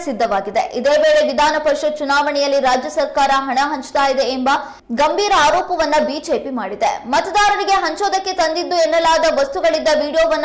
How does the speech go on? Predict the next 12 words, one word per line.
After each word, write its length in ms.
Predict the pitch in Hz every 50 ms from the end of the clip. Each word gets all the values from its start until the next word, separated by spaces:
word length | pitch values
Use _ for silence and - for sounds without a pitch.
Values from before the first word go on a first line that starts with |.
| 294 247
ಬಿ 120 | 226 285 302
ಜೆ 180 | - 349 320
ಪಿ 140 | 311 302 311
ಸಾಮಾಜಿಕ 540 | 302 349 277 269 277 311 330 311 - 302 320
ಜಾಲತಾಣದಲ್ಲಿ 760 | 262 320 294 277 285 285 285 294 269 269 277 269 277 269 269
ಪೋಸ್ಟ್ 320 | 269 269 277 302 302 302
ಮಾಡಿದ್ದು 540 | 320 285 269 269 277 226 247 311 - - - - - - -
ಸರ್ಕಾರದ 600 | - 359 359 359 - 415 415 403 392 370 381 302
ವಿರುದ್ಧ 240 | 339 330 330 277 320
ಗಂಭೀರ 520 | 320 277 - 247 247 254 302 381 403 403 392
ಆರೋಪ 280 | 359 320 262 233 233 240
ಮಾಡಿದೆ. 680 | 240 226 202 185 190 208 208 214 - - - - -